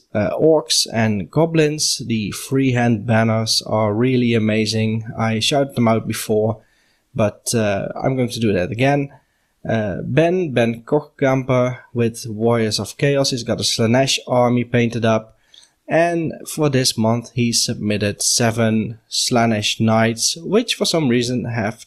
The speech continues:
two standards with them. So I guess they are going to be two units, or maybe it just looks cool. It doesn't have to be legal. Chris B, he has a Fanatics, uh, a Fanatic tier Chaos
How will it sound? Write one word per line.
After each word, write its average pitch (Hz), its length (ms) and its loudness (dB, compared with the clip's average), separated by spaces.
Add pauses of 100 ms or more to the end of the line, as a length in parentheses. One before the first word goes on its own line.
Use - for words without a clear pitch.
two 117 440 0
standards 110 800 0
with 113 260 0
them. 98 340 -2 (400)
So - 80 -2
I 135 40 0
guess 135 180 0
they 127 100 -2
are 120 140 0
going 117 240 0
to 110 80 -12
be 113 240 2
two - 260 0
units, 110 420 0
or 156 80 0
maybe 208 280 2
it 113 80 -2
just - 260 -4
looks - 240 -6
cool. 110 440 0 (280)
It - 400 -16
doesn't 135 240 0
have 123 140 0
to 120 80 -4
be 113 340 0
legal. 113 720 0 (840)
Chris 196 260 4
B, 196 480 0 (140)
he 151 300 0
has 131 340 -2
a 123 200 0
Fanatics, 113 680 -2
uh, - 420 -2
a 107 60 0
Fanatic 139 480 0
tier 123 480 0
Chaos 131 420 0